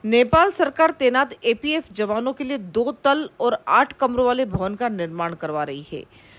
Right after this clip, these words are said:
उसी परिसर में दो अन्य भवन का निर्माण भी चालीस लाख नेपाली मुद्रा, जनता दलित माध्यमिक विद्यालय भवन पचासी लाख नेपाली मुद्रा और पूर्व के तटबंध के समीप दो नए ठोकर का निर्माण पन्द्रह लाख नेपाली मुद्रा से कराया जा रहा है।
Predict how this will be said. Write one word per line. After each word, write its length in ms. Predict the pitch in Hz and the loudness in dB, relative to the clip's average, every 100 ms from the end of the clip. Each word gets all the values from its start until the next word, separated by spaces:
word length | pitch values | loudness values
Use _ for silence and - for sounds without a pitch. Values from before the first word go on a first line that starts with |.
| - - | -18 -2
उसी 360 | 226 214 - | 0 0 -2
परिसर 440 | 240 226 226 254 240 | -2 0 0 0 0
में 160 | 247 | 0
दो 100 | 190 | 2
अन्य 360 | 226 - 220 233 | 0 0 -4 -4
भवन 240 | 196 208 | -2 -4
का 120 | 214 233 | -2 -4
निर्माण 420 | 190 190 202 226 | -4 0 0 0
भी 160 | 240 | -2
चालीस 540 | 269 220 202 247 233 - | -2 0 2 0 -2 0
लाख 240 | 220 240 | 0 0
नेपाली 400 | 220 196 208 233 | -2 0 0 2
मुद्रा, 460 | 214 190 208 220 - - - - - 185 | -2 0 2 2 2 -6 -20 -20 -16 0
जनता 460 | 180 262 262 359 | 4 4 6 4
दलित 400 | 359 226 247 311 | 6 4 2 0
माध्यमिक 480 | 240 202 190 233 294 | 2 2 4 0 0
विद्यालय 460 | 226 190 214 220 262 | -4 -2 2 2 2
भवन 280 | 208 226 208 | 2 -2 -2
पचासी 640 | 220 175 - 254 262 302 | -8 -6 0 2 2 2
लाख 260 | 262 262 | 2 0
नेपाली 400 | 226 180 196 196 | -2 -4 -2 -2
मुद्रा 440 | 185 175 202 247 294 - - - - | -4 -2 2 2 0 -10 -20 -20 0
और 140 | 285 | 2
पूर्व 380 | 269 320 330 349 | 2 2 2 2
के 140 | - 392 | -2 -2
तटबंध 540 | - 269 240 294 302 | 0 -2 0 0 0
के 140 | 330 | -4
समीप 320 | 330 269 262 233 | -2 -2 -4 -8
दो 300 | 180 233 269 | -2 0 2
नए 280 | 262 262 | 0 -2
ठोकर 360 | 262 214 180 233 | -2 -6 -4 -4
का 120 | 247 | -2
निर्माण 440 | 233 185 170 185 143 - _ - _ | -4 -4 -4 -4 -4 -10 _ -20 _
पन्द्रह 300 | 254 294 370 | 2 6 6
लाख 240 | 381 370 349 | 6 4 4
नेपाली 420 | 254 220 247 262 | 0 2 0 0
मुद्रा 340 | 233 185 196 | -4 -2 -2
से 160 | 214 247 | -2 -4
कराया 340 | 240 160 147 | -4 -4 -4
जा 160 | 143 139 | -4 -8
रहा 160 | - 143 | -8 -10
है। 180 | 160 | -10